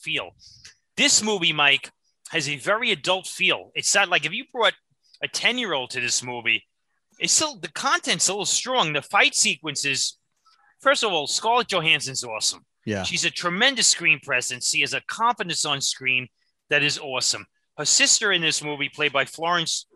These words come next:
Speaker 1: Pugh, who was in the movie Fighting With My Family, the W W E movie a few
Speaker 2: Good
Speaker 1: years
Speaker 2: movie.
Speaker 1: ago. She's a tremendous talent. She's super good in this movie. A lot of people say she steals the film. She's really good, like, really good. Her chemistry with Scarlett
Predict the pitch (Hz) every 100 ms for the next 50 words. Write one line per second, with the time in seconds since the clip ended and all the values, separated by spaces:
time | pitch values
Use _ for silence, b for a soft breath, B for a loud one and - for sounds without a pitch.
0 | _ - - 151 139 131 - _ _ -
1 | 151 160 143 147 151 156 147 - 170 175
2 | 160 147 135 - 151 139 123 107 101 _
3 | - 123 147 143 135 143 131 131 139 123
4 | 117 - 120 123 117 110 98 92 _ -
5 | - 240 226 - 180 170 165 139 - 127
6 | 120 110 - _ _ - 190 - - 254
7 | 254 160 127 143 131 113 120 117 135 190
8 | 175 180 160 - 143 135 - 139 131 123
9 | - 117 113 - b b b b b _
10 | - - 226 - 254 196 240 190 151 127
11 | 90 - _ 185 175 165 185 143 110 90
12 | - 175 190 208 190 196 160 - - 151
13 | 147 147